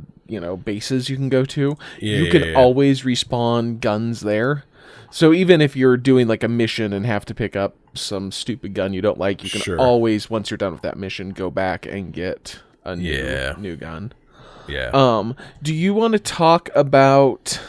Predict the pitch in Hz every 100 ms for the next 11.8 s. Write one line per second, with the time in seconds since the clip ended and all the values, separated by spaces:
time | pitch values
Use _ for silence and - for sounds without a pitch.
0 | - - - 117 117 110 92 92 120 -
1 | - - - _ _ - 139 120 110 123
2 | 127 131 123 123 131 131 135 143 127 110
3 | 110 107 113 110 107 107 117 107 104 104
4 | - - 110 104 110 117 117 110 123 113
5 | 135 123 - 220 226 - 339 415 349 _
6 | _ _ _ 175 233 214 139 107 104 -
7 | 165 196 180 240 - - 214 202 196 196
8 | 185 180 - 170 165 165 160 - _ -
9 | 151 - 165 165 - _ 147 139 - -
10 | - - - - - - _ _ - -
11 | 160 147 143 - 127 127 131